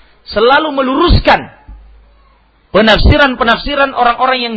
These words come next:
jahil, orang-orang yang bodoh dalam agama ini, tapi berbicara, berfatwa di dalam agama Allah, menyesat,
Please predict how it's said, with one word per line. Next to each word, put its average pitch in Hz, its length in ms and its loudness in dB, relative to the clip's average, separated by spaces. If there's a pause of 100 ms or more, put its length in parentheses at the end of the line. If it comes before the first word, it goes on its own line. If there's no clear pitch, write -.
jahil, 226 880 0 (400)
orang-orang 240 480 2
yang 240 240 0
bodoh 302 320 4
dalam 247 240 2
agama 233 400 0
ini, 302 240 -2
tapi 233 240 0
berbicara, 269 560 0
berfatwa 339 720 0 (400)
di 226 160 -12
dalam 269 240 -4
agama 294 320 2
Allah, 349 380 4 (1120)
menyesat, 202 480 -2